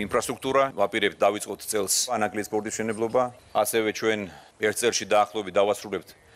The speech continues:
რკინიგზის გაფართოების პროექტს. მიმდინარეობს აქტიური სამუშაოები ასევე, ბაქო-თბილისი-ყარსის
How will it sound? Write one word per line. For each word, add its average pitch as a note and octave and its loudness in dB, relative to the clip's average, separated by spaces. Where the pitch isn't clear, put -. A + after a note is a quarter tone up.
რკინიგზის A2+ 0
გაფართოების A2+ 0
პროექტს. B2 0
მიმდინარეობს G#2 0
აქტიური A2 -2
სამუშაოები G#2 2
ასევე, G2+ 4
ბაქო-თბილისი-ყარსის G#2 0